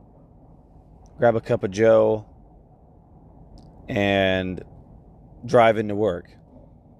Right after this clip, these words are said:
Maybe you had some breakfast. I don't know. Whatever it is your morning routine is,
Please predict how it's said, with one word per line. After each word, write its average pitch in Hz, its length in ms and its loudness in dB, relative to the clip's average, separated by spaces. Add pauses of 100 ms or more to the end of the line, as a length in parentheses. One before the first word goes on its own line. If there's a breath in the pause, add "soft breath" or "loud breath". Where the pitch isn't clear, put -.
(2000)
Maybe 87 180 -4
you 92 60 -4
had 98 140 -2
some 85 160 -10
breakfast. 117 500 0
I 123 120 0
don't 147 120 0
know. 127 160 2
Whatever 156 440 0
it 170 80 -2
is 156 200 -2
your 139 140 -4
morning 135 240 -6
routine 120 420 -8
is, 95 480 -6